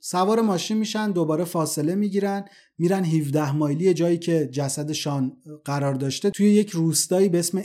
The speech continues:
ایست لیچ و اونجا کریستوفر یک زمین زراعی رو نشون پلیس می‌ده، نشون کاراگاه می‌ده، میگه اون محدوده، تقریباً اون محدوده، من اونجا دفنش کردم.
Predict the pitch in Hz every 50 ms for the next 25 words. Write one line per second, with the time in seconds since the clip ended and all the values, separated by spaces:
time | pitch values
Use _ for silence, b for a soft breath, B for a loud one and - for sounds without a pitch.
0 | - - 160 156 147 - - - - 165 180 220 269 294 269 - - - b b
1 | b b b b b b _ - 165 180 240 262 262 247 220 214 226 254 254 -
2 | 226 214 202 202 - 214 202 202 233 247 240 247 226 208 165 165 180 180 185 208
3 | 233 226 233 202 160 151 170 170 175 170 175 196 208 214 208 185 165 - - 196
4 | 196 196 175 170 - 156 151 175 208 208 - 220 226 208 180 165 151 151 143 -
5 | - 180 185 180 - 156 147 147 143 135 190 208 202 214 220 214 226 226 214 190
6 | 170 202 226 220 220 220 208 202 - - 139 147 151 151 127 139 139 139 143 143
7 | 139 135 170 208 208 160 147 147 - - 151 135 143 143 139 135 156 170 180 175
8 | 175 165 151 147 139 127 - - 139 147 190 208 214 196 170 151 143 165 165 -
9 | 160 147 135 - - 117 107 - - - 104 98 92 87 - -